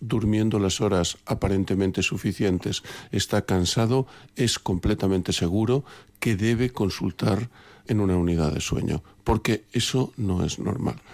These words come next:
Sea por apneas o por otro trastorno, el hijo de esta oyente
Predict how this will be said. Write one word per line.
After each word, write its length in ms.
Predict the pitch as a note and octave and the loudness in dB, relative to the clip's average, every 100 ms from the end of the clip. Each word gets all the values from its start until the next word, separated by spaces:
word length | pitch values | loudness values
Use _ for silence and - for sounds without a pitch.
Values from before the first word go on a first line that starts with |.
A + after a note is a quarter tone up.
| - - - | -16 -14 -10
Sea 280 | - C3+ B2 | -2 2 2
por 160 | B2 A#2+ | 2 2
apneas 540 | A2 G#2 F#2+ E2 - - | 2 2 2 2 -2 -4
o 120 | G#2 | -2
por 160 | - G2 | 0 0
otro 220 | - F#2 | 0 -4
trastorno, 800 | - F2 - G#2+ G#2+ A#2+ B2+ - | -2 -4 0 0 2 2 0 0
el 240 | G2+ F#2 G2 | -2 0 -2
hijo 260 | - F#2 | -2 -2
de 100 | F#2 | 0
esta 240 | F2 - F2+ | 0 0 2
oyente 500 | F2+ G2 G2 A#2+ | 2 0 2 0